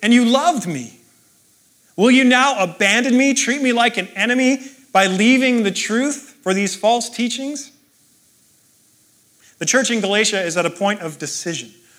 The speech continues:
Who will they listen to, Paul or the teachings of these other missionaries? They can't befriend both. The two do not work together. While we're not facing a group of people, uh, within our church trying to undermine the core teachings of the gospel,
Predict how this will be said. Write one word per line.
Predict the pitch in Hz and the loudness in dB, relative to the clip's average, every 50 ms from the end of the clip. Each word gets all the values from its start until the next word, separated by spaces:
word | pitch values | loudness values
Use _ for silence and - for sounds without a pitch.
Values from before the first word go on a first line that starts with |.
| _ _ _ | _ _ _
Who | 196 226 240 254 | -2 0 2 2
will | 254 247 226 214 | 2 2 0 2
they | 214 208 202 | 0 0 0
listen | 196 202 196 - - 185 175 | 0 -2 -4 -4 -6 -8 -8
to, | - 151 139 131 - - - _ _ _ | -8 -10 -10 -12 -14 -20 -20 _ _ _
Paul | - 196 180 185 208 226 240 247 247 - - - _ | 2 4 6 6 6 6 4 0 -2 -8 -18 -10 _
or | 185 | -4
the | 180 185 | -4 -4
teachings | 180 - - 226 214 - 233 233 226 226 220 214 | -4 -4 -6 -6 -6 -4 -6 -4 -4 -6 -6 -8
of | - - 170 160 | -10 -12 -8 -8
these | 190 180 170 | -6 -4 -4
other | 185 190 190 | -4 -4 -4
missionaries? | 185 185 180 175 - 175 165 151 143 139 131 - _ _ _ _ _ _ _ _ _ _ _ _ _ _ _ _ _ _ _ _ | -4 -4 -6 -6 -8 -8 -10 -12 -12 -14 -16 -18 _ _ _ _ _ _ _ _ _ _ _ _ _ _ _ _ _ _ _ _
They | _ 165 | _ -12
can't | 160 - - 202 208 226 233 - | -10 -6 -4 -4 -4 -4 -6 -8
befriend | - 202 - - - 190 180 180 180 156 143 | -10 -10 -10 -6 -6 -4 -4 -4 -6 -8 -6
both. | 156 175 156 131 113 - - - - - _ _ _ _ _ _ _ _ _ _ _ _ | -6 -6 -6 -6 -10 -18 -20 -20 -20 -20 _ _ _ _ _ _ _ _ _ _ _ _
The | 160 | -8
two | 151 - - 220 220 | -6 -2 0 0 0
do | 185 202 | 0 0
not | 190 196 196 196 190 | 0 0 0 -2 -2
work | 185 190 190 190 190 - | -2 -4 -4 -4 -8 -14
together. | - 175 147 151 139 123 127 117 - - - - - - _ _ _ _ _ _ _ _ _ _ _ _ _ _ _ _ _ _ _ _ _ _ _ _ _ _ _ _ _ - | -16 -6 -4 -4 -4 -4 -8 -16 -20 -20 -20 -20 -20 -20 _ _ _ _ _ _ _ _ _ _ _ _ _ _ _ _ _ _ _ _ _ _ _ _ _ _ _ _ _ 2
While | 185 226 | 4 4
we're | 262 | 6
not | 285 294 240 - | 4 2 0 0
facing | - 220 226 214 - 220 208 | 0 0 0 0 -2 -2 -2
a | 190 175 | -2 -2
group | 156 180 196 208 208 214 | -2 0 0 0 -2 -2
of | 196 156 151 - | -8 -10 -10 -8
people, | - - 190 185 202 214 208 214 214 208 - - - _ _ _ | -6 -6 -6 -4 -2 -2 -2 -2 -4 -10 -16 -20 -20 _ _ _
uh, | 143 139 135 131 135 - _ _ _ | -8 -8 -8 -8 -10 -14 _ _ _
within | 165 165 - 214 214 | -6 -2 -2 0 2
our | 196 185 | 2 0
church | 190 - 208 214 208 208 | 0 0 -2 -2 -2 -2
trying | - 208 190 175 175 | -6 -6 -6 -6 -8
to | - 180 | -6 -4
undermine | 185 208 202 202 190 190 185 185 190 202 208 202 | -4 0 0 0 2 2 2 2 2 2 0 -2
the | 190 | -6
core | 185 - - 185 185 180 | -8 -4 -2 -2 0 0
teachings | 180 - 208 196 - - 190 185 180 170 | -2 -6 -8 -8 -6 -6 -6 -6 -6 -6
of | 170 156 | -6 -6
the | 156 160 | -6 -6
gospel, | 151 151 151 160 180 - - 202 190 190 185 | -4 -2 -2 -2 -2 -4 -6 -6 -8 -8 -8